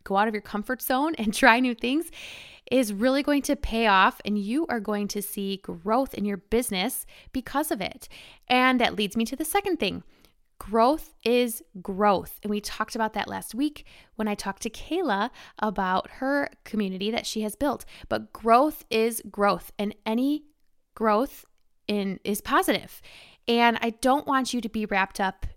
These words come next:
in numbers, you know, worrying about how big your group is or how small your group is. Don't worry about that. I want you to concentrate on growing your group, however that looks for you. If it means you're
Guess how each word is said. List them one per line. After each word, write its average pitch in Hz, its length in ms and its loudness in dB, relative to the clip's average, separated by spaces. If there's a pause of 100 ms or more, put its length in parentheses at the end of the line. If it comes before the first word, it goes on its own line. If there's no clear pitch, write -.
(140)
in 196 260 -2
numbers, 220 680 -4 (360)
you 214 100 -4
know, 208 200 -2
worrying 208 360 0
about 196 380 2
how 202 240 -2
big 190 240 -4
your 220 100 0
group 214 240 -4
is 226 180 -2
or 214 60 -4
how 190 140 -6
small 214 320 0
your 208 160 -4
group 208 200 -4
is. 226 220 -4 (300)
Don't 233 180 0
worry 208 220 -2
about 175 260 -8
that. - 220 -8 (460)
I 226 200 4
want 302 260 -2
you 220 220 -2
to 202 120 -4
concentrate 208 720 -4
on 196 240 -4 (180)
growing 196 400 -4
your 220 120 -4
group, 196 280 -4
however 208 800 2
that 220 200 -2
looks - 280 -8
for 196 100 -8
you. 185 260 -10 (720)
If 214 160 -2
it 214 100 0
means 226 400 2
you're 214 280 0